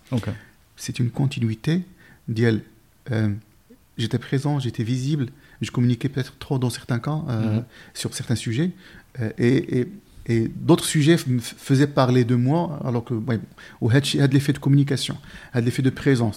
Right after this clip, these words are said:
Speaker 2: les actions que je menais au quotidien, هاد هو اللي ça, ça a créé des liens de confiance avec des personnes que je connaissais avant, mutu-, qu'on se connaissait mutuellement, mais d'autres qui me connaissaient pas directement, mais سمعوا عليا.
Speaker 1: D'accord.
Speaker 2: و tu sais, في المغرب هادشي راه،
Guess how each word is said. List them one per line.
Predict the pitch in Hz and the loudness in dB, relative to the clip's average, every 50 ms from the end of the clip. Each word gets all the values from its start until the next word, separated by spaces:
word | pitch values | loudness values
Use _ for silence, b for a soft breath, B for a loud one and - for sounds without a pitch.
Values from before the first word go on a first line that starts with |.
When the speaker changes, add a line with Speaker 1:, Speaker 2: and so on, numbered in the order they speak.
| - | 0
Speaker 2:
les | 131 120 127 | 0 2 2
actions | 131 131 - - 147 143 | 2 2 2 2 2 2
que | 135 139 147 | 4 4 4
je | 123 131 139 | 4 6 6
menais | 135 131 135 139 139 139 139 135 131 | 6 8 8 8 10 10 8 8 6
au | - | 4
quotidien, | - - 135 120 117 139 175 185 180 B B B B B B | 2 0 0 0 2 2 2 0 0 B B B B B B
هاد | 123 120 | 0 2
هو | 123 143 | 4 4
اللي | 160 156 156 | 4 4 4
ça, | - - - - - - | 4 2 -4 -6 -6 -4
ça | - 139 | -2 -2
a | 135 | -2
créé | 139 - - 139 135 | 0 2 2 4 4
des | 123 127 | 4 4
liens | 127 127 139 135 | 4 4 4 4
de | 127 127 | 4 4
confiance | 123 - 147 143 139 139 - 151 143 135 139 - - B B B B B B 131 | 2 0 0 0 0 0 0 0 0 0 -2 -6 -14 B B B B B B -2
avec | 120 123 113 | 0 0 0
des | 110 127 | 0 0
personnes | - 127 - - 113 | -2 -2 0 0 -2
que | - - | -2 -2
je | - | -4
connaissais | - 120 110 107 - - 101 | 0 0 0 0 -2 -4 -6
avant, | 98 101 147 165 | -4 -2 -2 0
mutu-, | 151 117 - - - - | 0 -2 -4 -6 -10 -6
qu'on | - 120 | -6 -4
se | - | -2
connaissait | - 120 - 113 | -2 -2 -2 0
mutuellement, | 110 - 135 156 170 | 0 0 2 2 4
mais | 151 135 | 2 2
d'autres | 160 160 - | 2 0 2
qui | 147 135 | 0 0
me | 135 | 2
connaissaient | - 135 127 120 - 127 120 B B B B B _ | 2 2 2 2 0 -2 -4 B B B B B _
pas | - 165 139 | -2 0 2
directement, | 143 135 139 - 139 156 | 2 0 2 2 2 4
mais | 156 143 139 131 | 4 4 4 2
سمعوا | - - 123 117 120 135 131 120 | 2 0 0 0 2 2 2 2
عليا. | 110 113 117 123 143 180 175 - | 2 2 2 4 2 2 2 0
Speaker 1:
D'accord. | 120 107 - - 95 - | -6 -6 -6 -6 -8 -8
Speaker 2:
و | - | -8
tu | - 127 | -6 -4
sais, | - 143 | -4 -2
في | 123 | 0
المغرب | 127 113 110 123 123 | 2 2 2 0 0
هادشي | 107 110 - - - | -2 -4 -6 -6 -6
راه، | 120 113 110 104 104 | -4 -2 -2 -4 -4